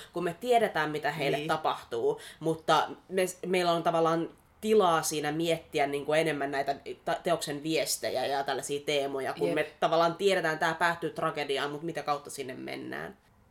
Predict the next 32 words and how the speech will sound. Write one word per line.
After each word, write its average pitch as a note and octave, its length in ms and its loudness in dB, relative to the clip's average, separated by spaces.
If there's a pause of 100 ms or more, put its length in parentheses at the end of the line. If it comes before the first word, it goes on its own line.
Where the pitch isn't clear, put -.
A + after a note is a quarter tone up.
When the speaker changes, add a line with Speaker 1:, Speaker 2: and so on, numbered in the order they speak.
(100)
Speaker 3:
Siis F#3 300 -4
just F#3+ 320 -2
toi, D#3 280 2
siis - 400 -8 (240)
sama E3+ 300 -2
kuin G#3 180 -4
vaikka E3+ 300 0
jossain D#3 440 -2 (280)
Les E3 300 0
Misissä, D3 580 -4 (100)
et - 380 -8
ensimmäinen E3+ 500 2
kerta E3 280 0
meni D3 200 0
ehkä D3+ 200 -2
ihan D#3+ 200 0
hulinaksi, D3+ 420 0
kun C#3+ 180 -4
ei E3+ 140 2
tiennyt, D#3 400 0
mitä D3 160 0
tapahtui, D3+ 380 0
Speaker 2:
Niin. E3+ 120 4
Speaker 3:
niin E3+ 120 2
oli C#3 80 0
vaan, C#3+ 80 -2
että D3+ 80 -6
mitä, D#3 180 0
mitä, E3 160 -2
mitä, E3+ 160 -2
mitä, D#3+ 160 -2
mitä. D3+ 260 -6